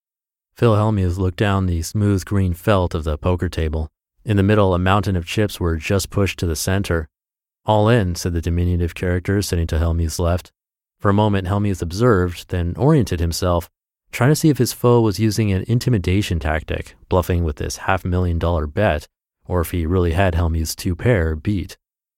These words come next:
Hellmuth would go on to win the World Series of Poker fourteen times,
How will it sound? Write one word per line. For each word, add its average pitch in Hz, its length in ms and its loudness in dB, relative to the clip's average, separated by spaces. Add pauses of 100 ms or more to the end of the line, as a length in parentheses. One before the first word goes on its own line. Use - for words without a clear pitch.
(300)
Hellmuth 120 360 2
would 113 100 0
go 117 160 2
on 117 140 2
to 110 100 -2
win 113 100 0
the 110 60 0
World 117 260 2
Series 120 280 0
of 107 80 -4
Poker 120 340 2
fourteen 139 680 0
times, 95 680 0